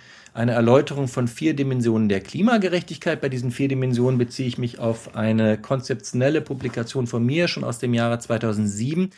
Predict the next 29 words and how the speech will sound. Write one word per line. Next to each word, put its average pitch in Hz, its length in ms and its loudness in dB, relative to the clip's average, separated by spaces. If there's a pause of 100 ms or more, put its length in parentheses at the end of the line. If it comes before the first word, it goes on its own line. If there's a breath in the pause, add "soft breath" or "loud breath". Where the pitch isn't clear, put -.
(300 soft breath)
die 135 60 0
ich 123 100 -4
damals 135 480 4
noch 127 320 2 (260 soft breath)
zum 131 200 -2
Zusammenhang 120 720 4
von 110 460 0 (420 soft breath)
globaler 135 920 4
Klimagerechtigkeit 170 1200 -2
geschrieben 170 540 -4
habe. 170 340 0 (420 loud breath)
Heute 170 380 6
hier 151 400 0
erstmals 139 640 -2
breche 131 320 4
ich 127 80 -8
das 123 180 2
sozusagen 123 460 -2
auch 117 240 -2
dann 120 240 2
immer 135 240 4
runter 135 600 2
auf 120 280 0
die 120 320 2 (380 loud breath)
nationale 104 880 2
Debatte, 107 480 0
also 110 180 0
auf - 220 -4
innergesellschaftliche 104 1300 2